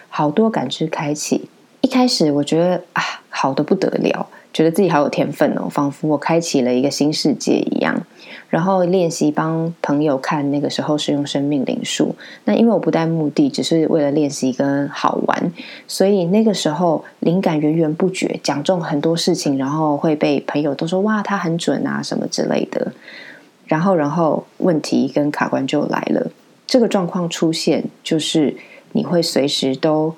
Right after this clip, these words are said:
很期待自己要对什么事情有 feel。对于被别人说你很准、很有灵性，然后出现了一个执念，这是一个很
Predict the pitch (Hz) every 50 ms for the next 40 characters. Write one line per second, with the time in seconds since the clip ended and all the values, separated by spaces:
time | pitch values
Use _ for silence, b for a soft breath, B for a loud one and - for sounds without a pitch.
0 | - _ - - - 131 - - - - - - - - - 139 123 - - -
1 | - - 190 160 - - - - 175 156 143 - 165 151 - - 202 - - -
2 | - - - - - - - - - - - - - - - - - - 185 -
3 | B B B B B B B B B B _ - 233 208 190 170 160 156 156 156
4 | 160 160 - - 185 165 165 - 135 131 135 135 139 147 - - 175 165 165 156
5 | 147 - - 135 143 147 - - 156 - - - - 151 160 160 139 131 - 127
6 | 120 - 143 - - 151 117 117 B B B B B B - - 151 165 160 -
7 | - 165 160 160 - 175 160 139 127 120 117 123 135 123 123 - - - - -
8 | - - 135 135 135 - - - 170 170 B B B B B B B B B B
9 | B B B B B _ - - 262 240 262 254 214 202 175 156 151 139